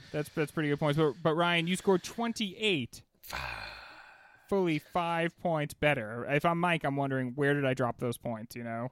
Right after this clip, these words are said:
Speaker 1: What could I
Speaker 2: Yeah.
Speaker 1: have done? How could I have prepared better for the show? Uh, how could I have acted like this mattered to me? You know, I just got
Speaker 2: Yeah, I, I had a devil may care. I was trying to inhabit Lori, Lo-, Lori's energy, and I guess I did too much. Felt like it didn't care.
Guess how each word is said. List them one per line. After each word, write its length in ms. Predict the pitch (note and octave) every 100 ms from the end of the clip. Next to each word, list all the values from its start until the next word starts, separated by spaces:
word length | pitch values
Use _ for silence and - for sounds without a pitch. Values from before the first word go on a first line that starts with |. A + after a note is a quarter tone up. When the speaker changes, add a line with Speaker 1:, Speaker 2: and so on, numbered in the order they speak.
| -
Speaker 1:
What 200 | D3 D#3
could 160 | - F#3+
I 80 | E3+
Speaker 2:
Yeah. 60 |
Speaker 1:
have 140 | D#3+ C#3+
done? 260 | C#3 A#2
How 180 | A#2 D#3+
could 100 | E3
I 60 | D#3
have 80 | C#3+
prepared 420 | C3+ - D3 D#3+
better 220 | E3+ F3+
for 160 | F3+ G3
the 100 | F#3
show? 520 | - G3 F#3+ G3 G3 _ _ _
Uh, 240 | C#3 B2+ B2+
how 120 | C#3+
could 160 | C#3+ D3
I 80 | C3+
have 100 | C3
acted 240 | B2+ C#3
like 160 | B2+ A#2+
this 140 | -
mattered 400 | A#2 A#2 C#3 D#3
to 100 | E3+
me? 380 | E3+ E3+ E3+ F3 - - -
You 180 | - C#3
know, 340 | C3+ C3 C#3 D3
I 180 | C#3+ D3
just 260 | D3+ D#3
got 120 | E3+
Speaker 2:
Yeah, 260 | F3+ E3+ E3
I, 120 | F3 F3+
I 180 | F3 F3+
had 80 | G3
a 60 |
devil 240 | E3+ F3+ F3
may 120 | E3+
care. 240 | F3 D#3+
I 60 | D#3
was 100 | D#3+
trying 200 | F#3 D#3+
to 80 | C#3+
inhabit 340 | D3 D3+ C3+
Lori, 440 | C#3 C#3+ C#3 C3 -
Lo-, 220 | D#3+ E3+ E3
Lori's 380 | E3 F#3 F3
energy, 420 | D#3+ D#3 C3+ B2 A#2
and 100 | A#2+
I 80 |
guess 260 | B2 B2+ -
I 260 | B2 A#2 A#2
did 160 | C3 C#3
too 140 | F3+
much. 340 | E3 - - - -
Felt 140 | D#3
like 120 | C#3
it 60 | D3
didn't 180 | D3+ D3+
care. 260 | C#3 A2